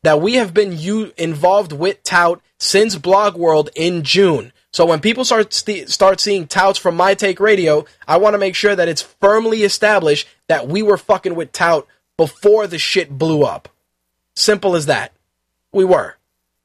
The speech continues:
I don't put out Touts like that because I don't really have access to sit, to standing somewhere and doing a quick video. If I'm gonna do them, I'm gonna do them at home, and there's really nothing crazy that I wanna do. I don't wanna sit here and go,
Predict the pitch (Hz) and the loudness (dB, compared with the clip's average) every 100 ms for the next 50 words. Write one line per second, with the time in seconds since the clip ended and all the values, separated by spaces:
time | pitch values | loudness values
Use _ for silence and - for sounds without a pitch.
0 | - 202 247 - 233 214 202 - 202 202 | -2 0 0 -2 -2 -2 -2 0 0 2
1 | 202 185 196 190 175 196 180 156 - - | 0 0 0 0 -2 0 0 -2 -14 -14
2 | - 185 220 170 185 190 175 180 165 156 | -2 0 0 0 2 2 0 0 0 2
3 | 170 170 185 170 151 - - 180 143 151 | 0 0 -2 -4 -4 -2 0 0 -2 -6
4 | - 175 180 165 185 175 160 160 151 135 | -2 0 0 0 0 4 4 4 2 0
5 | 151 175 156 - 170 139 160 160 156 151 | -2 -2 -2 -2 -4 0 0 2 4 4
6 | 143 - _ - 180 220 247 247 190 220 | 2 -6 _ -4 0 0 0 -2 -2 -2
7 | 214 190 196 190 196 196 180 131 170 190 | 0 0 0 0 0 0 0 0 2 2
8 | 202 214 _ _ _ 165 165 160 151 131 | 0 -4 _ _ _ -2 0 0 0 -2
9 | 120 170 190 196 254 247 185 175 190 202 | -6 -2 -2 2 0 0 -4 0 0 2
10 | 208 185 151 - _ _ _ _ _ _ | 0 0 -6 -14 _ _ _ _ _ _
11 | - 208 247 233 196 175 175 196 196 196 | -2 0 0 0 2 2 4 2 0 -2
12 | 254 208 254 226 170 190 143 165 170 170 | -2 0 2 2 2 0 0 0 0 2
13 | 151 | 0